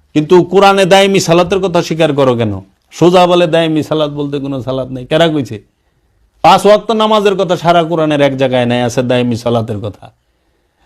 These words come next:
আমাদের ইখতিলাফ দ্বিমত নামাজ নিয়া না,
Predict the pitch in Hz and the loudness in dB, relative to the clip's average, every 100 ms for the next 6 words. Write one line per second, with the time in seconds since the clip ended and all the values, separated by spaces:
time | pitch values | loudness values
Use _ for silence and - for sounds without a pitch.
0 | - 156 185 202 202 185 - 190 196 - | 0 4 4 6 4 2 2 4 4 2
1 | 120 _ _ _ _ 113 151 196 185 127 | -12 _ _ _ _ -4 -2 2 2 2
2 | - _ 127 151 190 190 160 170 147 120 | -4 _ -2 2 4 2 2 2 2 0
3 | 104 | -4